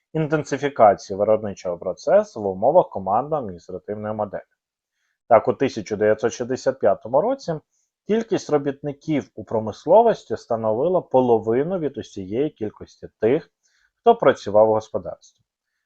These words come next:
А на тисяча дев'ятсот вісімдесят п'ятий рік цей показник збільшився до шістдесяти відсотків.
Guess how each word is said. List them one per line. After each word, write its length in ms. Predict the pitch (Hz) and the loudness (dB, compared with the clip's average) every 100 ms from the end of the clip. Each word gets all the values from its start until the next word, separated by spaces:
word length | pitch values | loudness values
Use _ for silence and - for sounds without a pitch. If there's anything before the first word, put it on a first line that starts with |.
| _ | _
А 100 | 110 | -2
на 100 | 113 | -2
тисяча 420 | 127 120 110 110 | -2 -4 -4 -4
дев'ятсот 360 | 104 107 104 110 | 2 2 2 -4
вісімдесят 560 | 110 120 113 - 131 | -6 -10 -10 -6 -6
п'ятий 340 | - 240 269 117 | 0 -2 0 -4
рік 160 | 104 - | -4 -10
цей 280 | - 131 127 | -4 -2 -2
показник 640 | - 98 98 92 131 202 | -4 -6 -6 -6 -8 -8
збільшився 680 | 151 110 110 110 180 175 202 | -8 -4 -4 -4 -8 -6 -6
до 160 | 131 117 | -2 -4
шістдесяти 720 | - - 113 123 120 - 117 | -4 -8 -6 -6 -6 -8 -10
відсотків. 400 | 120 - 82 | -10 -12 -18